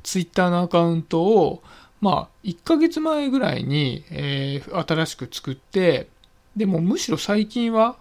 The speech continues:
他のアカウントがもう完全におざなりになってて、もうこっちをメインにやってると言っても過言でもないぐらい、まあ、楽しんでやっているんですけど、さっきのね、ツイートもそっちの方でしました。で、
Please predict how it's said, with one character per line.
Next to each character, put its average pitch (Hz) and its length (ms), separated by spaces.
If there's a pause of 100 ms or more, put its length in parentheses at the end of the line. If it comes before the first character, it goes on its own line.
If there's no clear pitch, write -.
(140)
他 220 320
の 240 180
ア 247 60
カ 247 120
ウ 233 140
ン 220 80
ト 226 100
が 214 120
も 190 120
う - 20
完 185 260
全 202 140
に 190 60
お 165 120
ざ 175 160
な 180 120
り 175 100
に 180 100
な 190 120
っ - 40
て 143 120
て、 139 180
も 139 140
う 131 40
こ - 180
っ - 20
ち - 220
を 269 80
メ 160 180
イ - 40
ン 151 60
に 139 60
や 127 100
っ - 20
て 143 160
る 147 120
と 135 100
言 131 80
っ - 40
て 143 120
も 131 220 (420)
過 175 140
言 214 200
で 226 80
も 214 140
な 214 140
い 196 80
ぐ 170 80
ら 131 140
い、 127 340 (340)
ま 175 140
あ、 - 40
楽 170 160
し 180 140
ん 170 60
で 143 80
や 123 60
っ - 20
て - 160
い 127 80
る 131 120
ん 131 60
で 139 80
す - 100
け 208 140
ど、 214 300 (360)
さ - 160
っ 339 40
き 262 100
の 131 120
ね、 131 200
ツ 143 160
イ 139 60
ー 147 40
ト 151 140
も 143 180
そ 170 160
っ - 80
ち - 160
の 156 120
方 156 220
で 170 260
し - 180
ま 139 160
し - 100
た。 123 220 (880)
で、 214 300